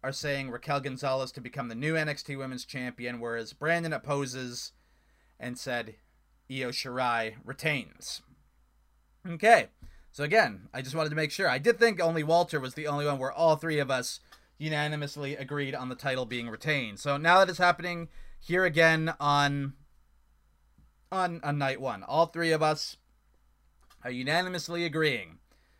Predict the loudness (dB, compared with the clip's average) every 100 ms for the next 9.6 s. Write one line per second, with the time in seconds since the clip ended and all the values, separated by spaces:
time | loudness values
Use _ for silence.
0 | _ _ _ _ -10 -4 -2 -2 -4 0
1 | 0 0 -2 -4 -6 -10 -6 -6 -4 -6
2 | -6 -8 -8 -8 -8 -10 -8 0 2 2
3 | 2 -8 -16 _ _ _ -20 -14 -12 -8
4 | -6 -4 -4 -6 -8 -8 -8 -8 -10 -8
5 | -8 -10 _ _ _ -6 -4 -2 -6 -2
6 | 0 0 -6 -10 -6 -4 -4 -6 -8 -10
7 | -6 -4 -4 -4 -6 -6 -8 -12 -10 -8
8 | -8 -8 -10 -10 -10 -12 -12 -10 -12 -14
9 | -14 -14 -10 -2 -2 -2